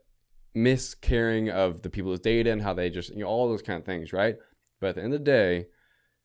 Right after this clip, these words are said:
you know, and this is speaking from an advertiser, of course. Of course, I'm biased. You know, I believe in today's day and age, a lot of times we trade privacy for, for convenience. We trade privacy and we trade our data for the technology that we use. And so, like,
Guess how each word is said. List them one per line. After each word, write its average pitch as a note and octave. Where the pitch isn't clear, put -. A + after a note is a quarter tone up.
you G2
know, D#2+
and F2
this G#2+
is G#2+
speaking G2+
from G2+
an G#2
advertiser, F2+
of D2+
course. D2+
Of E2
course, F#2
I'm F2
biased. E2
You F2
know, D#2+
I G2
believe F#2
in E2
today's F2+
day F#2
and F2
age, E2+
a E2
lot G2
of G#2
times F2+
we F2+
trade F2+
privacy F2+
for, E2
for -
convenience. F#2
We F#2
trade F#2+
privacy G2+
and F2
we F#2
trade F#2+
our F2
data F#2
for G2
the F2+
technology F2+
that E2+
we D#2+
use. G2
And D#2+
so, F2+
like, E2+